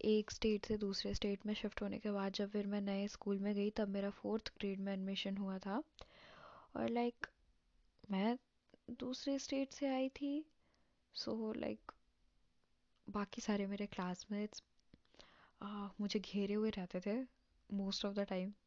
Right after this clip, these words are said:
Like, उस स्टेट में ये कै-, मतलब, सब कुछ कैसा है, लोग कैसे बात करते हैं, वगैरह वगैरह। अ, बता दूँ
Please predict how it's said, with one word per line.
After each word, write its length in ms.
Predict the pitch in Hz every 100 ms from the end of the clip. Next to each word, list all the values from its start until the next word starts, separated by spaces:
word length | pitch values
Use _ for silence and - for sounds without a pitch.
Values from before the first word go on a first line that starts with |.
| _ -
Like, 240 | 196 - - _ _ - - - - - - _ _ -
उस 280 | 214 - -
स्टेट 400 | - 214 214 220
में 80 | 220
ये 240 | 208 208
कै-, 500 | - - - - 208
मतलब, 200 | 214 220
सब 220 | - 220
कुछ 160 | - 208
कैसा 340 | 208 202 -
है, 360 | 202 196 190 190
लोग 240 | 190 190
कैसे 200 | - 190
बात 220 | 190 185 -
करते 260 | 190 -
हैं, 60 | 202
वगैरह 340 | 190 185 185
वगैरह। 440 | 190 185 190 196 320 _ - - - - - -
अ, 140 | 196 190
बता 280 | 190 190
दूँ 160 | 185 247